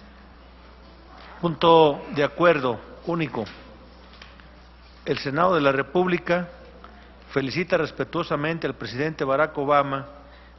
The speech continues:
por el contenido de su último informe de gobierno dado a conocer el doce de febrero pasado, en el que manifiesta su disposición a aprobar de manera inmediata el proyecto de reforma migratoria integral que se está elaborando en el Congreso de su país.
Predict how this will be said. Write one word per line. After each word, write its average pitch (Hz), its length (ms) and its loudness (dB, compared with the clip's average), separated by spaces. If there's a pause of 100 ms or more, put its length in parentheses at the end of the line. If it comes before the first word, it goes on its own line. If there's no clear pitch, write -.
por 151 120 2
el 143 80 -2
contenido 143 480 -2
de 143 60 -2
su 160 100 -4
último 151 260 -4
informe 151 320 -2
de 143 80 0
gobierno 147 500 -2
dado 151 180 2
a 143 60 -2
conocer 143 600 -4 (400)
el 123 120 -6
doce 160 260 -2
de 139 100 -4
febrero 151 400 -2
pasado, 151 520 4 (640)
en 123 120 -4
el 120 100 -6
que 131 100 -4
manifiesta 165 580 -2
su 131 80 -10
disposición 127 600 -6
a 156 60 2
aprobar 143 360 0
de 151 60 0
manera 147 300 -4
inmediata 147 720 0 (440)
el 127 140 -6
proyecto 143 460 -4
de 143 100 -2
reforma 151 340 -4
migratoria 143 440 -2
integral 151 600 2 (420)
que 127 80 -6
se 113 60 -6
está 156 200 0
elaborando 151 420 2
en 143 60 -4
el 123 60 -8
Congreso 127 440 -4
de 127 80 -4
su 120 140 -12
país. 143 460 -2